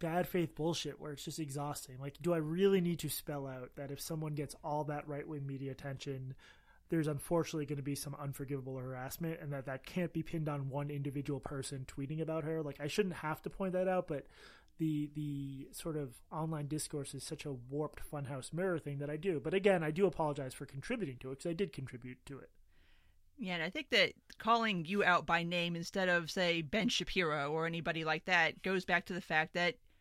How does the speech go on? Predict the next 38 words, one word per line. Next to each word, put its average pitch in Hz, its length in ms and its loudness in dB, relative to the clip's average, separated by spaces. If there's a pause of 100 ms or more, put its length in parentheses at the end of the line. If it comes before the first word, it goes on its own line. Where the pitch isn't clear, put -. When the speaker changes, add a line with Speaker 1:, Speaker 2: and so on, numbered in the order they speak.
(160)
Speaker 2:
she 208 220 2
is 175 140 2
a 196 60 4
trans 226 320 0
woman. 147 280 -6
And 170 180 -4
of 170 100 -8
course, 180 400 2
you, 214 500 0 (440)
your 220 240 10
name 196 300 2
holds 185 260 2
a 185 80 4
certain 185 320 0
currency 165 500 0
here 151 560 -2 (300)
in 170 340 -2
people 180 640 -2 (480)
who 311 160 2
want 269 240 2
to 285 60 -4
make 233 180 2
the 220 120 0
argument 185 560 2
that 165 280 4 (320)
Jesse 247 380 4
Singal 190 520 0
did 190 240 6
something 190 720 2 (220)
X - 180 -2
Y 180 160 4
Z 165 380 -2 (240)
to 247 180 6
a 214 120 10
trans 185 400 4
woman, 165 400 0
and 175 240 2
now 180 480 6